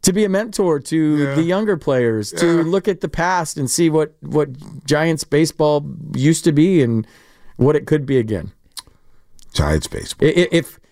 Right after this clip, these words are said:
Speaker 1: if I'm the Giants and I think they're doing this, I bring my past, and it's everywhere
Speaker 2: Well, they
Speaker 1: in
Speaker 2: need to
Speaker 1: camp.
Speaker 2: do that.
Speaker 1: You just, I
Speaker 2: Well,
Speaker 1: want,
Speaker 2: but
Speaker 1: wa-,
Speaker 2: you
Speaker 1: I
Speaker 2: know
Speaker 1: want walking legends walking
Speaker 2: but you know
Speaker 1: around. I
Speaker 2: what?
Speaker 1: want Barry
Speaker 2: Did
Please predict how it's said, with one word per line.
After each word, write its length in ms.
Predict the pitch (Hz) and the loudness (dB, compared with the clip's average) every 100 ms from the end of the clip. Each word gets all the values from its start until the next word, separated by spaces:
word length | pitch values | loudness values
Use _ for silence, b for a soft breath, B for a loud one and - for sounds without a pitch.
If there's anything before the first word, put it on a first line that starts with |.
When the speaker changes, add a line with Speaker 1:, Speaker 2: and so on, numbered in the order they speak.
| _ - | _ -2
Speaker 1:
if 140 | 147 | 0
I'm 160 | 160 185 | 0 0
the 100 | 190 | 0
Giants 420 | 147 156 165 170 | 0 0 0 -2
and 100 | 143 | -4
I 40 | 123 | -2
think 220 | 156 151 | -2 0
they're 100 | 143 | 0
doing 240 | 131 139 139 | 2 2 2
this, 320 | 139 - - | 0 -2 -4
I 120 | - 131 | -2 0
bring 200 | 135 127 | 2 2
my 140 | 117 | 2
past, 520 | 107 120 120 120 - - | 0 0 0 -2 -4 0
and 260 | 117 110 | 2 4
it's 220 | 113 120 - | 2 0 0
everywhere 300 | 120 113 107 | 0 2 2
Speaker 2:
Well, 80 | 123 | 2
they 80 | 131 | 2
Speaker 1:
in 40 | 131 | 0
Speaker 2:
need 60 | |
to 40 | 113 | -2
Speaker 1:
camp. 100 | 101 | -2
Speaker 2:
do 120 | 98 82 | -2 -2
that. 200 | 78 - | -2 0
Speaker 1:
You 160 | 123 131 | 2 4
just, 200 | 135 - | 2 0
I 80 | - | 2
Speaker 2:
Well, 120 | 185 | 2
Speaker 1:
want, 120 | 170 160 | 2 2
Speaker 2:
but 80 | |
Speaker 1:
wa-, 100 | 147 | 2
Speaker 2:
you 60 | 175 | 2
Speaker 1:
I 80 | 170 | 2
Speaker 2:
know 60 | |
Speaker 1:
want 200 | 196 190 | 2 0
walking 400 | 160 160 156 165 | 0 0 0 0
legends 500 | 143 143 135 127 120 | 2 2 2 -2 0
walking 340 | 120 120 120 - | 2 2 2 0
Speaker 2:
but 80 | 120 | 2
you 60 | |
know 60 | - | 2
Speaker 1:
around. 100 | 196 | 2
I 40 | 147 | 2
Speaker 2:
what? 60 | |
Speaker 1:
want 180 | 156 127 | 0 -2
Barry 340 | 127 139 135 | 0 2 2
Speaker 2:
Did 40 | 117 | 4